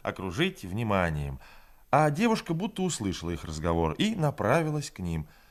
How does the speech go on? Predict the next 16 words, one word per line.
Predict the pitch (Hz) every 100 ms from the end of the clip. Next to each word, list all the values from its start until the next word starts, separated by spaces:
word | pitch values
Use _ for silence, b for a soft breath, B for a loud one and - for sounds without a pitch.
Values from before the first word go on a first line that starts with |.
| b b -
«У | 170
вас | 196 202 - -
свободно?» | - 165 180 240 180 113 82 80 - - - _ - b
спросила | - 95 95 101 98
она | 92 87
тихим, | 156 160 143 -
усталым | 95 - 98 101 101 92
голосом. | 82 80 78 - 82 80 - - - - - - - _ - -
Костылев | 120 - 110 120 151 120 - b b b b - -
вдруг | 92 95 117 -
оробел. | 117 113 92 78 65 - - - - - - - - - - - -
Ему | 101 135
показалось, | 147 143 139 160 139
что | - 143
девушка | 131 180 156 147 -
эта | 139 107 87 80